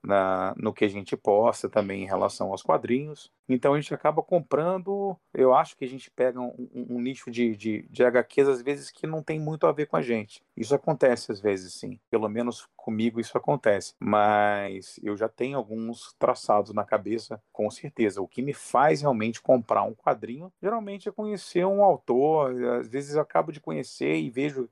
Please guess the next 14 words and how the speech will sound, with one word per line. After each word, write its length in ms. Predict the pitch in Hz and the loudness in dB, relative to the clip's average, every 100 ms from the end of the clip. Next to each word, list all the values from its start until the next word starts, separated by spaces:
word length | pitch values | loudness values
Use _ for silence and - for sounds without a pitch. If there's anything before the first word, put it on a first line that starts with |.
| _ | _
a 80 | - | 2
leitura 420 | 123 127 147 151 | 4 4 4 4
é 20 | |
tão 260 | 135 185 226 | 4 0 0
fluida 840 | - 160 151 170 185 151 117 110 110 | -2 0 0 0 0 2 6 6 6
e 300 | 113 117 - _ | 2 -2 -4 _
tem 140 | - 147 | 0 0
uma, 180 | 147 - | 0 0
conversa 480 | 151 120 131 151 | 0 6 6 6
bastante 500 | 127 120 - 143 156 | 0 0 0 -2 -2
aquela, 480 | - - 120 117 - - | -8 -4 -2 -2 -8 -8
aquela 300 | - - 120 | -8 -6 -6
história 340 | - 113 113 | -2 2 2
comigo, 760 | 113 165 135 160 139 113 110 | 0 -4 -2 -2 -2 0 -4